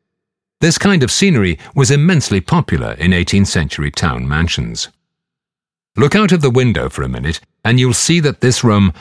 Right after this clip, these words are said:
lies behind the stately facade of the house facing the Vrijdagmarkt. This part of the dwelling dates from the mid-eighteen hundreds, when Squire Francois Jean Moretus commissions the construction of a new front part of the building.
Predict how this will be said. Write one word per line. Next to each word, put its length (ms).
lies 400
behind 560
the 80
stately 420
facade 420
of 80
the 100
house 380
facing 420
the 60
Vrijdagmarkt. 880
This 160
part 300
of 80
the 100
dwelling 400
dates 320
from 180
the 80
mid-eighteen 640
hundreds, 440
when 140
Squire 380
Francois 500
Jean 380
Moretus 520
commissions 540
the 100
construction 640
of 80
a 60
new 180
front 380
part 280
of 100
the 80
building. 440